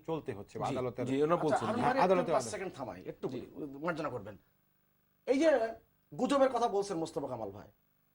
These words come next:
Speaker 3: গতকালকে শুনলাম স্বরাষ্ট্রমন্ত্রীর বাসা আক্রান্ত হয়েছে, বাসভবন গেল, আর বেগম খালেদা জিয়ার কথা তো বললেনই। আপনি খেয়াল করে দেখুন, এই আন্দোলন চলাকালীন সময়ে বলা হয়েছে এবং তাদের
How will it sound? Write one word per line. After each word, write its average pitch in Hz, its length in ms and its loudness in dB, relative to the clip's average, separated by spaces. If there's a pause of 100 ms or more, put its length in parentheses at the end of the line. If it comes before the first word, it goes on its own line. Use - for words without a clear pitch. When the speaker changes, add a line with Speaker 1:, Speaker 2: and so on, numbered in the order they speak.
(240)
Speaker 3:
গতকালকে 269 360 0 (100)
শুনলাম 277 280 0 (120)
স্বরাষ্ট্রমন্ত্রীর 226 600 -2
বাসা 175 140 -2
আক্রান্ত 127 360 -8
হয়েছে, 95 200 -20 (380)
বাসভবন 117 380 -4 (120)
গেল, 190 120 2 (500)
আর 220 160 2
বেগম 208 180 2
খালেদা 175 240 2
জিয়ার 160 200 0
কথা 147 160 -6
তো 127 100 -6
বললেনই। 107 300 -10 (640)
আপনি 302 160 0 (140)
খেয়াল 254 220 6
করে 349 200 -4
দেখুন, 165 200 -2 (440)
এই 294 140 0
আন্দোলন 262 420 2 (120)
চলাকালীন 220 460 0
সময়ে 202 400 -2 (600)
বলা 208 260 4
হয়েছে 262 360 2 (140)
এবং 233 140 -2 (160)
তাদের 208 180 0